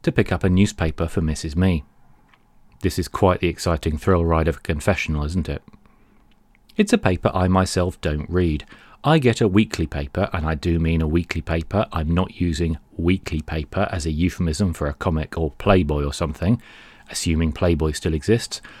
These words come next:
although that wouldn't stop it being used in a euphemism. And where were we? Sunday paper. Right. She subscribes,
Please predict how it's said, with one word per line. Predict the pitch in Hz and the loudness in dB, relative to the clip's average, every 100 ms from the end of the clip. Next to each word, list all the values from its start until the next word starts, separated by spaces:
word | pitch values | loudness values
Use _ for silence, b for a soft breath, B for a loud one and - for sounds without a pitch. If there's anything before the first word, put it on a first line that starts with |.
| B | B
although | 180 175 170 | 4 6 6
that | 156 - | 4 4
wouldn't | 113 127 - | 2 2 0
stop | - 78 | -2 -4
it | - | -2
being | 98 92 | 0 2
used | 85 78 | 2 0
in | 90 | 0
a | 87 | 0
euphemism. | 87 117 - 80 73 71 - | 2 2 2 0 -2 -6 -2
And | 104 117 113 | 2 4 2
where | - 95 80 76 | 0 2 2 0
were | 73 90 | 2 4
we? | 87 80 - - b b b b b b | 4 2 -2 -12 b b b b b b
Sunday | - 117 104 | 2 4 4
paper. | - 82 - 76 - b b b - | 2 -4 -4 -12 -14 b b b 2
Right. | 107 85 - - B B B | 6 6 2 -20 B B B
She | - 175 185 | 0 2 2
subscribes, | - 196 - 104 67 69 - | 0 -4 -2 0 0 -2 -8